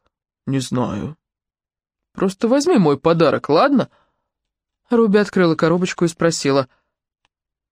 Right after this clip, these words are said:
«Заколка?» Девушка взяла подарок в руки. Это была осенняя заколка, к которой была прикреплена очень реалистичного вида эмалевая муха, черно-белая.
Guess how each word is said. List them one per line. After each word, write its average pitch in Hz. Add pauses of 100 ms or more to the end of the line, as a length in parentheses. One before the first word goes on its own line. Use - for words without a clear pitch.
(440)
«Заколка?» 147 (1900)
Девушка 156
взяла 143
подарок 147
в -
руки. 139 (500)
Это 254
была 226
осенняя 208
заколка, 220
к -
которой 208
была 180
прикреплена 175
очень 185
реалистичного 147
вида 190
эмалевая 160
муха, 220
черно-белая. 135